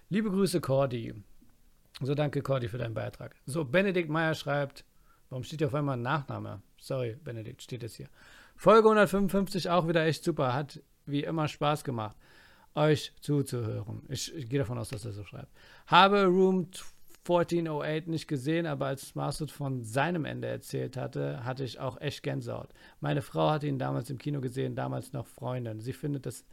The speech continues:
Kinoende auch viel besser als das, was Ellie kennt. Heute nur eine Frage, beziehungsweise würdet, würde ich gerne einfach eure Meinung dazu hören. Was sagt ihr zum Edgar-Haircut? Falls ihr ihn nicht kennt,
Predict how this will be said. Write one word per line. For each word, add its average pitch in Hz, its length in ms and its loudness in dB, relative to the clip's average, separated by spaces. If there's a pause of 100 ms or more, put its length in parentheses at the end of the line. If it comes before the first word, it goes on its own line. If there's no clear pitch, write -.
(240)
Kinoende 135 460 -2
auch 131 140 -2
viel 127 140 -4
besser 123 280 -6
als 113 160 -8
das, 120 280 -8 (260)
was - 160 -8
Ellie 120 160 -6
kennt. - 340 -12 (640)
Heute 196 580 6 (100)
nur 170 260 2
eine 160 240 4
Frage, 139 340 2
beziehungsweise 156 760 0
würdet, 156 300 -2 (320)
würde 151 340 -2
ich - 300 -6 (220)
gerne 147 420 0
einfach 139 360 -4
eure 139 260 -2
Meinung 135 360 0
dazu 127 260 -6
hören. 117 320 -6
Was 135 200 -4
sagt 151 280 -4
ihr 143 140 -2
zum 139 320 -8
Edgar-Haircut? 120 840 -8 (360)
Falls 147 540 -2
ihr 143 200 -2
ihn 143 120 -2
nicht - 180 -6
kennt, 185 380 -2